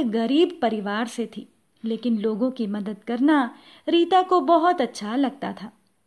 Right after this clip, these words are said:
एक दिन की बात है कि ऑफिस जाते समय रीता की चप्पल टूट जाती है और फिर वो आसपास मोची को ढूंढने लगती है। तभी अचानक रीता देखती है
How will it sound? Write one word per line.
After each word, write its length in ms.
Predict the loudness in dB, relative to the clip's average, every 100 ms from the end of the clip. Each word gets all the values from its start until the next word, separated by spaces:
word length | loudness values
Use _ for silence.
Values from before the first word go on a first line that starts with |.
| _
एक 220 | -10 -10 -8
दिन 180 | -6
की 180 | -6 -8
बात 300 | -8 -10 -6
है 220 | -2 -2 -6 _ -20 _
कि 120 | 0 2
ऑफिस 420 | 4 4 2 4
जाते 400 | 2 2 2 0
समय 380 | 0 0 2 0
रीता 360 | 0 2 2
की 180 | 2 0
चप्पल 480 | -2 -2 -2 -2 -2
टूट 300 | 0 0 0
जाती 380 | -4 -8 -8 -10
है 180 | -10 -16 _ _ _ -12
और 140 | -10
फिर 280 | -8 -6 -4
वो 380 | 0 0 0 -4 -20 -14 -2
आसपास 760 | 2 2 2 2 2 2 0
मोची 460 | 2 4 2 4 2
को 220 | 2 0
ढूंढने 420 | 2 2 2 0
लगती 340 | -4 -8 -10 -10
है। 160 | -12 -16 _ _ _ -10
तभी 260 | -4 -2
अचानक 540 | -2 -6 -6 -4 -2 -4
रीता 360 | -6 -6 -6
देखती 420 | -6 -8 -8 -6
है 280 | -2 0 0